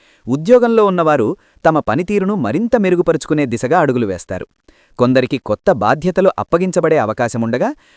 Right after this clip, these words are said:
మరికొందరికి స్థలం మార్పు లేదా విభాగ మార్పు గురించి ఆలోచనలు రావచ్చు. వ్యాపార రంగంలో ఉన్నవారికి మార్కెట్ పరిస్థితులను బాగా అర్థం చేసుకుని, వ్యూహాత్మకంగా ముందుకు వెళ్లాల్సిన అవసరం ఉంటుంది.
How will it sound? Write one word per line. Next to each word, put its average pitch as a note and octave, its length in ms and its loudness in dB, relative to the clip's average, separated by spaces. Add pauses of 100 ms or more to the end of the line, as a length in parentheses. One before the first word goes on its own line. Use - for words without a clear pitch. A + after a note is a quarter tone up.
(140)
మరికొందరికి E3+ 800 0 (180)
స్థలం G#3+ 460 0
మార్పు C3+ 440 0 (240)
లేదా B2+ 260 2
విభాగ A#2 380 0
మార్పు D3+ 320 0
గురించి A#2+ 340 -2
ఆలోచనలు C3 520 0
రావచ్చు. G2+ 440 -6 (640)
వ్యాపార F#3+ 460 2
రంగంలో F3 440 2
ఉన్నవారికి B2 600 0 (280)
మార్కెట్ F#3+ 540 0
పరిస్థితులను C#3 540 -2
బాగా A2 440 -2
అర్థం A#2+ 380 -4
చేసుకుని, B2+ 400 -4 (320)
వ్యూహాత్మకంగా G#3 800 0
ముందుకు D3+ 340 0
వెళ్లాల్సిన B2 440 0
అవసరం G#2 400 -4
ఉంటుంది. F2 360 -6